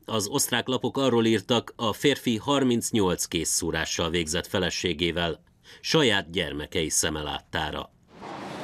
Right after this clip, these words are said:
Egy hete egy huszonöt éves nőt szúrt le a saját huszonegy éves öccse a bécsi főpályaudvaron. A gyanúsított egy etióp származású férfi szakácsként dolgozott Ausztriában.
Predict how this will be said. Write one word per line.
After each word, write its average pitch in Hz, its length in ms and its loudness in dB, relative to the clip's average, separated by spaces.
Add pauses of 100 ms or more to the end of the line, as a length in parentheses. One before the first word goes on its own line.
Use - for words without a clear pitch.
(440)
Egy 196 200 0
hete 160 400 4
egy 147 220 2
huszonöt 143 480 2
éves 98 280 4
nőt 98 220 2
szúrt 85 320 0
le 90 120 4
a 90 60 2
saját 110 420 2
huszonegy 90 560 0
éves 85 280 0
öccse 90 360 0
a 87 80 2
bécsi 80 420 -2
főpályaudvaron. 85 1040 0 (600)
A 131 140 4
gyanúsított 147 720 4
egy 123 220 2
etióp 110 440 2
származású 107 600 0
férfi 113 360 2
szakácsként 80 760 -2
dolgozott 80 560 0
Ausztriában. 80 800 0